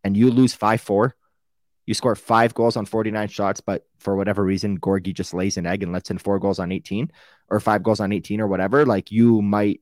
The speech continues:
decide, "You know what? We're just gonna go with Frankie against Florida." Um,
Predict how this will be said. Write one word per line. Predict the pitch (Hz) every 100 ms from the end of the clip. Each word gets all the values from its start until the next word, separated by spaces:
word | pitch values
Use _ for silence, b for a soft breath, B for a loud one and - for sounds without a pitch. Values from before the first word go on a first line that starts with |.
| -
decide, | 101 - 92 95 104
"You | 101
know | 110
what? | 123 -
We're | 101
just | 101 -
gonna | 104
go | 98 101
with | 98
Frankie | - 90 92 101
against | 101 98 -
Florida." | 107 117 69 - B B B 98
Um, | 101 92 82